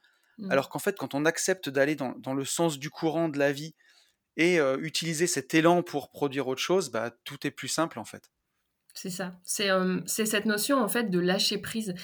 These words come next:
Speaker 1: et c'est ce qui fait vraiment peur en improvisation, c'est qu'en fait, il y a rien qui est préparé. C'est-à-dire, il y a pas de filet, quoi.
Speaker 2: Ouais.
Speaker 1: Heu, les gens, heu, se lancent et en fait, au plus on... ça se travaille, hein, l'improvisation, hein. C'est pas du tout en...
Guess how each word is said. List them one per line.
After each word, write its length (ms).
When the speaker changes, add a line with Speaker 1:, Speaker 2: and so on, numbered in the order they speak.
Speaker 1:
et 60
c'est 160
ce 80
qui 120
fait 140
vraiment 400
peur 200
en 120
improvisation, 840
c'est 240
qu'en 140
fait, 400
il 80
y 40
a 40
rien 280
qui 100
est 20
préparé. 460
C'est-à-dire, 280
il 60
y 40
a 40
pas 140
de 60
filet, 320
quoi. 180
Speaker 2:
Ouais. 140
Speaker 1:
Heu, 160
les 180
gens, 300
heu, 180
se 160
lancent 580
et 280
en 100
fait, 260
au 80
plus 240
on... 280
ça 160
se 60
travaille, 340
hein, 60
l'improvisation, 680
hein. 60
C'est 220
pas 140
du 140
tout 240
en... 280